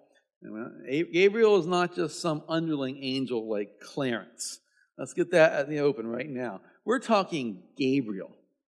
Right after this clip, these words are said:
The Bible says that Gabriel was an archangel who dwells in the presence of God. And whenever I read that, when I'm reading it to you right now, I get goosebumps to think of an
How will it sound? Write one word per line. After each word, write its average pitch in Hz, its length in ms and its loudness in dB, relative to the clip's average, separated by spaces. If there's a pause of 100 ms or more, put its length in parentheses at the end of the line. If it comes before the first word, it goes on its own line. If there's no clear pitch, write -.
(600)
The 151 60 2
Bible 180 200 6
says 185 280 4
that 117 220 -2
Gabriel 160 560 6
was 110 140 -2
an 139 140 -8
archangel 127 800 -2 (380)
who 131 220 -2
dwells 165 720 0
in 110 180 -8
the 107 80 -10
presence - 800 -6
of 101 260 -14
God. 107 460 -12 (800)
And 113 100 -8
whenever 196 360 4
I 208 120 6
read 165 400 0
that, 90 280 -2
when 120 120 -8
I'm 156 280 -4
reading 175 300 0
it 165 100 -4
to 180 80 -4
you 151 180 2
right 151 240 4
now, 127 520 -4 (280)
I 185 140 2
get 180 340 0
goosebumps 143 540 -4 (760)
to 151 80 0
think 226 480 -4 (100)
of 127 140 -2
an 127 100 -6